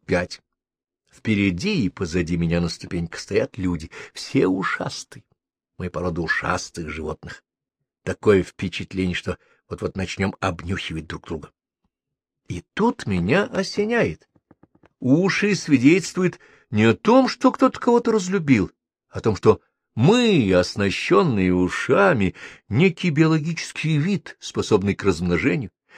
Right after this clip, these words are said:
плодящийся и распространяющийся по всей земле, и тем не менее вымирающий. Всё ж таки лучше, если мы станем населением, может быть, процесс вымирания замедлится.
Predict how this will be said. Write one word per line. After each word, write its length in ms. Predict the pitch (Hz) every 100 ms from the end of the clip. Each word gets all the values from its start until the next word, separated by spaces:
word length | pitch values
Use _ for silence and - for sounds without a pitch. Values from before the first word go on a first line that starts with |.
| -
плодящийся 1120 | - 127 160 147 220 240 - - 208 - 196 - _ _
и 140 | -
распространяющийся 1200 | 98 98 - 101 - 98 95 175 196 180 202 180 202
по 180 | - 185
всей 380 | - - 185
земле, 400 | 165 156 151 139 - - _
и 100 | -
тем 160 | - 101
не 80 | 87
менее 260 | 98 80
вымирающий. 720 | 76 73 78 92 143 - - - _ _ _ _ _ _ _ _ _ _ _
Всё 200 | - 117
ж 100 | 104
таки 280 | - - 98
лучше, 400 | 92 160 175 104
если 180 | 90 92
мы 120 | 87
станем 520 | - - 90 87 82
населением, 760 | 90 85 - 92 87 87 82 82 _ _
может 180 | - 90
быть, 140 | 85 -
процесс 440 | 92 - 98 90
вымирания 480 | 98 87 92 87 85
замедлится. 640 | 85 82 113 65 - -